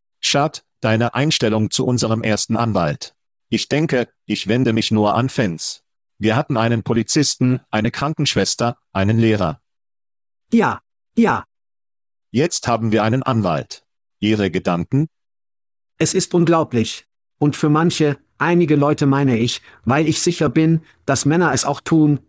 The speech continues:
Speaker 2: nur nicht so viele. Es ist befreiend und in der Lage, Inhalte zu erstellen, zu tun, was sie wollen. Und Mama, Papa mag es nicht, kaufen Sie ihnen ein verdammtes Haus, es wird ihnen gut gehen.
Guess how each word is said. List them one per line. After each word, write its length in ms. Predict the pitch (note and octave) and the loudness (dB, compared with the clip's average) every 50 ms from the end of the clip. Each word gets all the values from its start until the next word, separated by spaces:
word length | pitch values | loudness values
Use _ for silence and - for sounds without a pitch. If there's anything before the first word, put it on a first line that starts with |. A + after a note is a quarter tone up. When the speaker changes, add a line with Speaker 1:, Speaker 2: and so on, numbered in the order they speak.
| _ | _
Speaker 2:
nur 200 | - C#3 C3+ C3+ | 0 2 2 4
nicht 220 | C3 C3 A#2 - - | 4 2 0 0 -2
so 120 | - D3+ | -2 -2
viele. 400 | - - D#3 C#3 A#2 G#2 F#2+ - _ _ _ _ _ _ _ | 0 2 2 2 2 2 -2 -4 _ _ _ _ _ _ _
Es 140 | - E3 - | -2 -2 0
ist 180 | G#3+ A3 - - | 0 -2 -2 -2
befreiend 560 | G#3 F3+ - - F3 F3+ F#3 F3+ E3 - - | -4 -4 -2 0 0 2 2 2 2 0 0
und 160 | - D3 C#3 | 0 0 0
in 120 | C#3 D3 C3+ | 2 2 2
der 80 | C#3 | 2
Lage, 440 | C3+ C3+ C3+ C#3 C3+ B2 C3+ C3 B2+ - _ _ _ - | 2 2 2 2 2 2 0 0 -2 -4 _ _ _ -2
Inhalte 460 | F#3 G3+ G3 E3 E3 D#3+ D3+ - D3 | 0 2 4 4 2 2 0 0 -2
zu 160 | - - C#3+ | -2 0 0
erstellen, 520 | B2+ B2 - - D3+ D3 C#3+ C3+ B2+ B2 - _ _ _ _ | 0 0 0 0 0 2 2 2 0 -2 -6 _ _ _ _
zu 140 | - - D#3+ | -4 -2 -2
tun, 440 | D#3 - - F3 F3 F3 F3 E3+ - _ _ _ _ - | 0 0 2 2 4 4 4 2 0 _ _ _ _ -6
was 180 | D3 D3 - | -4 -2 0
sie 140 | - C3 A#2 | 0 2 2
wollen. 340 | C#3 C#3 C3+ A#2+ A2+ - - _ _ _ _ | 2 2 2 2 0 -2 -6 _ _ _ _
Und 200 | - F#3 F#3+ - | -2 -2 0 0
Mama, 480 | - E3 D#3 D#3 D3+ D3+ E3 E3+ - _ _ _ _ - | 0 0 2 2 2 2 2 0 -2 _ _ _ _ -6
Papa 280 | - D3 - D3+ C#3+ | -6 -4 -2 0 0
mag 180 | C#3+ C#3+ C3+ - | 0 0 0 0
es 120 | C#3+ - E3 | -2 0 2
nicht, 320 | E3+ E3 - - - - _ _ _ _ - | 0 0 0 -4 -12 -20 _ _ _ _ -4
kaufen 340 | - E3+ F3+ F3+ - F#3+ E3 | -2 0 0 0 2 0 0
Sie 120 | E3 E3+ | 0 0
ihnen 260 | D3 D#3 D#3+ E3 D#3+ | 2 2 2 2 2
ein 140 | C#3+ D#3 D3 | 0 0 0
verdammtes 580 | - D#3+ C3+ D3+ D#3 E3 D#3+ - C#3+ - - C#3+ | 0 -2 0 0 0 0 0 0 -2 -2 0 0
Haus, 400 | C#3 D3 E3 E3 - - _ _ _ - | 2 2 0 0 -4 -8 _ _ _ -4
es 200 | - - - - | -4 -2 0 0
wird 160 | D#3+ - - | -2 0 2
ihnen 260 | D#3 D3+ D3 D3 C3 | 2 2 4 2 2
gut 240 | - C#3+ C3 - - | 0 0 -2 0 0
gehen. 320 | A#2 A2+ G#2 F#2+ E2 - | 2 2 2 0 -2 -6